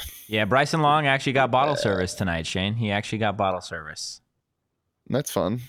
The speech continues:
Speaker 2: Good,
Speaker 1: Yeah.
Speaker 2: good for Bryson Long.
Speaker 1: I didn't think he, you know, I didn't think we'd get to a point in the season where Bryson Long would get bottle service and we'd lose that game.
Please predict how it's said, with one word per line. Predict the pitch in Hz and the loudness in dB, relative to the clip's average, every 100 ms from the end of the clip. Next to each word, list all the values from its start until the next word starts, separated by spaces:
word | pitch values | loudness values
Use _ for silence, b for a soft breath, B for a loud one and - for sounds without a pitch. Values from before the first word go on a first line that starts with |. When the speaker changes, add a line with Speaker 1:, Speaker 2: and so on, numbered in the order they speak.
| _ _ - | _ _ -6
Speaker 2:
Good, | 123 | -4
Speaker 1:
Yeah. | 113 78 | -2 -2
Speaker 2:
good | 117 120 | -4 -2
for | - | 0
Bryson | 95 - - | 0 -2 -4
Long. | - 50 50 | -4 -4 -2
Speaker 1:
I | 135 | 0
didn't | 185 180 | 2 0
think | 185 | -2
he, | 185 165 | 0 0
you | 160 | 2
know, | 151 | 4
I | 143 | 4
didn't | 160 165 | 2 0
think | 160 | 2
we'd | 156 139 | 2 2
get | 147 | 0
to | 151 | 2
a | 123 | 0
point | 135 120 | 0 0
in | |
the | 113 | 0
season | 127 117 107 | 0 0 -2
where | 95 | 0
Bryson | 104 107 110 | 0 0 -2
Long | 104 107 | 0 0
would | 113 92 | -2 -4
get | 104 | 0
bottle | 98 98 104 | 2 2 0
service | 120 117 117 | -4 -4 -6
and | 107 | -8
we'd | 98 | -8
lose | 117 110 | -8 -4
that | 90 82 | -4 -4
game. | 80 85 | -12 -16